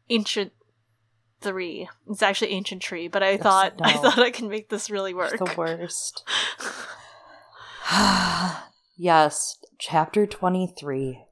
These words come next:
Speaker 2: Ancient Re. Alice and Malcolm are stuck in front of giant iron gates with no way to get through that they can see.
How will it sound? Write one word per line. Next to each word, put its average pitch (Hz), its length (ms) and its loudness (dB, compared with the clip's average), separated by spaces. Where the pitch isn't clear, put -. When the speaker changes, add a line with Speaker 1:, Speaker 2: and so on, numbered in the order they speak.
Speaker 2:
Ancient 147 460 -4
Re. 135 360 -4
Alice 226 360 6
and 240 100 0
Malcolm 147 460 0
are 165 120 0
stuck 156 400 0
in 165 120 -6
front 156 200 -4
of 147 200 -8
giant 160 500 0
iron 151 380 -4
gates 123 480 -6
with 139 80 -6
no 151 300 2
way 156 200 0
to 160 80 -6
get 151 220 -4
through 127 280 -2
that - 160 -12
they 131 120 0
can 131 200 -8
see. 117 380 -8